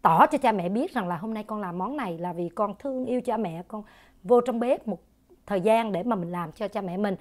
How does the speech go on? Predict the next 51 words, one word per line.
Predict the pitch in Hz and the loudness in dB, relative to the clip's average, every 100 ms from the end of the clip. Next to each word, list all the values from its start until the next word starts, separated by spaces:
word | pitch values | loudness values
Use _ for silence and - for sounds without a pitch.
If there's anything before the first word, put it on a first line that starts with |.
| - - | -10 -18
hoặc | - 190 220 | -8 -4 0
là | |
cho | 185 - | 0 0
ông | 214 | -2
xã | 226 202 220 | -2 -2 0
mình | 330 | 0
đi | 220 | 2
làm | 226 190 190 | 2 2 2
về, | 196 196 | 2 2
trời | 190 196 180 | 0 -2 0
ơi, | 208 - - | -2 -6 -6
cho | - | -2
con | 277 294 311 | 6 8 8
cái | 294 285 370 | 8 4 4
chúng | 370 359 | 2 4
ta | 285 | 4
nữa. | 277 220 - - - - - _ - | 4 0 -4 -8 -18 -20 -20 _ 2
Thì | 254 262 | 4 6
Uyên | 302 | 6
Thi | 320 | 4
nghĩ | 233 | 4
món | 262 330 415 | 6 4 4
này | 285 | 2
không | 285 | 4
có | 359 | 6
ai | 294 294 | 6 4
mà | |
không | 269 302 | 2 2
biết | 370 | 6
ăn | 285 277 | 6 4
được, | 220 175 | 0 -2
thưa | |
quý | 262 | 2
vị. | 277 190 - - | 2 2 -4 4
Người | 247 240 | 8 8
nào | 233 220 | 8 4
như | 226 269 | 4 6
là | 247 | 6
chị | - 214 | 4 0
Minh | 254 | 0
Phượng | 247 185 | 2 0
của | 196 | 4
đài | 254 196 | 4 4
Radio | 202 226 233 | 4 2 2
Bosa | 226 220 233 208 | 2 2 2 2
như | 220 | 0
chỗ | 196 | -2
Uyên | 190 254 | 0 -2
Thi | 233 | -2
làm | 196 180 | -2 -2
đó, | 175 | -4